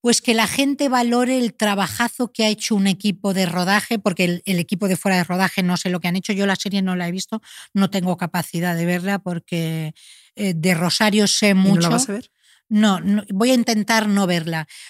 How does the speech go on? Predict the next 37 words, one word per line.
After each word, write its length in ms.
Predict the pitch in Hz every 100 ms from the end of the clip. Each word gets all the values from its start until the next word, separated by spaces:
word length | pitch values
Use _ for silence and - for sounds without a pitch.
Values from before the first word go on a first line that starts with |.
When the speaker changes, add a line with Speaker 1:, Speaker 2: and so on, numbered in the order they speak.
| _
Speaker 1:
pero 160 | 233 226
sí 260 | - 294
quiero 280 | - 269 262
que 100 | 262
festejen 640 | 226 226 - 254 - 269 247
a 100 | 208
todo 340 | 233 226 254
el 100 | 226
equipo 480 | 208 208 240 - 226
de 120 | 214
rodaje, 520 | 208 208 208 - 262 - - _
porque 240 | 202 190
hasta 160 | 196 202
el 80 | 175
jefe 260 | 240 269
de 120 | 247
producción 580 | 226 233 214 233 226 208 - -
se 260 | - - 208
partió 380 | 170 196 - 226
la 120 | 226
rodilla 480 | 196 208 214 214 254
y 40 |
nos 120 | 233 -
quedamos 320 | 196 208 -
sin 120 | 190
jefe 220 | 196 196
de 80 | 202
producción 500 | 202 190 180 233 247
y 80 | 233
nos 140 | 196
quedamos, 560 | 180 175 180 175 - -
y 160 | 185 180
nos 140 | 156
quedamos, 480 | - 226 262 330 -
y 120 | 208
nos 100 | 196
quedamos. 400 | - 185 180 160